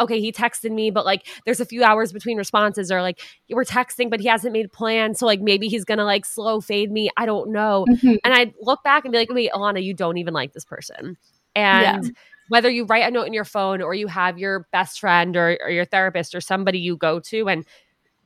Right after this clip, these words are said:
Speaker 1: give this input to after the date, that person or that note can hold you accountable. And, like, I do this with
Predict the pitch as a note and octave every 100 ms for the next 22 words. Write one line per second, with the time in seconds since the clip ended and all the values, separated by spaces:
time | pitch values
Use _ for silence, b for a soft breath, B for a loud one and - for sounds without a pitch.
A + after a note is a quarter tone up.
0 | F3 - F#3+ F3+ E3 - E3+ F3 - -
1 | E3 D#3 A#3 - - C#4 C#4+ D4+ - E3
2 | E3+ - G#3+ F#3 D3+ C#3+ D#3+ C#4 - _
3 | _ F3+ G3+ B3+ - A3+ A3+ A#3 G3+ F#3
4 | - _ _ _ - G3+ F#3+ G3 G#3 G#3+
5 | G3 C#3+ F#3 D3 F3+ F#3 G3 F3+ C#3+ E3+
6 | F3+ D3+ B2+ D3+ D#3 D#3 - G3 A3+ A3+
7 | - G#3